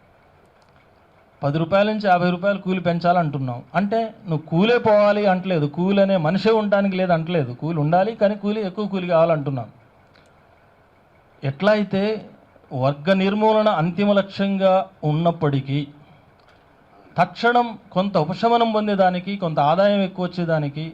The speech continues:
ఉన్న కింది వర్గాన్ని, కూలీ వర్గానికి కూలీ కావాలనో భూమి పంచాలనో ఏదైతే పోరాటాలు చేస్తున్నామో, అట్లాగే కుల నిర్మూలన అం-, అంతిమ లక్ష్యంగా ఉన్నప్పటికీ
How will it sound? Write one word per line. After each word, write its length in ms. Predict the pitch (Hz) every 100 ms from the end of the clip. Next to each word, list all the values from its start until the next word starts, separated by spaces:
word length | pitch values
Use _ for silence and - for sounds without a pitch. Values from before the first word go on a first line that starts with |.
| - _ _ _ _ _ _ _ _ _ _ -
ఉన్న 320 | 135 170 233
కింది 320 | 233 202 214 220
వర్గాన్ని, 480 | 202 175 175 165
కూలీ 280 | 151 185 202
వర్గానికి 640 | 190 170 160 160 151 165 170
కూలీ 320 | - 190 208
కావాలనో 440 | 190 165 160 170
భూమి 240 | 165 156 180
పంచాలనో 560 | 180 160 160 156 151
ఏదైతే 300 | 151 143 143
పోరాటాలు 460 | 139 127 139 143 143
చేస్తున్నామో, 680 | 131 120 - 120 120 135 -
అట్లాగే 560 | 135 175 175 131 175 208 - _ _ _ _ _ _ -
కుల 180 | 160
నిర్మూలన 520 | 214 220 226 226 233 226
అం-, 200 | 185 202 -
అంతిమ 340 | 165 202 240
లక్ష్యంగా 420 | 226 214 220 214 208
ఉన్నప్పటికీ 600 | 170 160 143 127 120